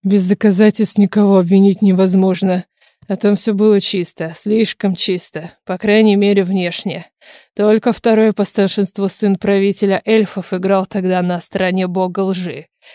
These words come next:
Сам Дарион в этот раз в игре не участвовал", задумчиво сообщил дракон, не особо отвлекаясь от лицезрения моей скромной персоны. Похоже, такое внимание нервировало Дмитрия. Я чувствовала, как был напряжён сидевший рядом муж,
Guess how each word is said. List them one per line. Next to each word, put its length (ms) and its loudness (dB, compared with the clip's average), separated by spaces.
Сам 340 0
Дарион 480 6
в 80 2
этот 300 0
раз 280 0
в 100 0
игре 240 0
не 140 2
участвовал", 760 -6
задумчиво 580 2
сообщил 440 0
дракон, 420 2
не 100 6
особо 360 2
отвлекаясь 600 0
от 100 -8
лицезрения 600 0
моей 160 2
скромной 400 0
персоны. 580 -4
Похоже, 360 -2
такое 320 0
внимание 460 2
нервировало 580 0
Дмитрия. 500 0
Я 240 -4
чувствовала, 480 -2
как 180 -6
был 200 0
напряжён 440 0
сидевший 500 -2
рядом 300 0
муж, 300 0